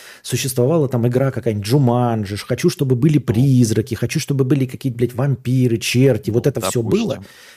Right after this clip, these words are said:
Speaker 1: Потому
Speaker 2: Ну.
Speaker 1: что без этого это скучный мир, в котором я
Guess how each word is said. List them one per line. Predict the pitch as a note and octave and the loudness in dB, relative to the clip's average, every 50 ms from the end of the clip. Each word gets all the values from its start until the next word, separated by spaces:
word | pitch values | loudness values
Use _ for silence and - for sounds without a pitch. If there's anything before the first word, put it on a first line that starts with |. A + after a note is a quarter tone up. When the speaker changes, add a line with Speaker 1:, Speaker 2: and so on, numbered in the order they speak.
| _ _ _ | _ _ _
Speaker 1:
Потому | - A#2+ D3+ D#3+ F3 | -2 -2 0 0 0
Speaker 2:
Ну. | E3+ | -2
Speaker 1:
что | - - C3+ | -2 -4 -2
без | A#2 B2+ A#2+ A2+ | 0 0 2 2
этого | E3+ G#3+ A#3+ - D#3+ B2 G#2+ - - - | 0 0 0 0 0 0 0 -2 -2 -4
это | D#3+ C#3+ - - D#3 C#3 - | -4 -2 0 0 0 0 0
скучный | - - - - - - D3 E3+ - - - A#2+ A2 G#2 | -4 -6 -6 -4 -2 -2 -2 -2 -2 -2 -2 -2 -2 0
мир, | G2+ A2 D#3+ G#3 A3 G3 | 0 0 0 0 -2 -4
в | - | -6
котором | - A#2 A2 - C#3+ C#3 B2+ A#2+ | -6 -4 -2 0 0 0 0 0
я | A2+ A#2 A#2+ A2+ G2+ | 2 2 2 0 0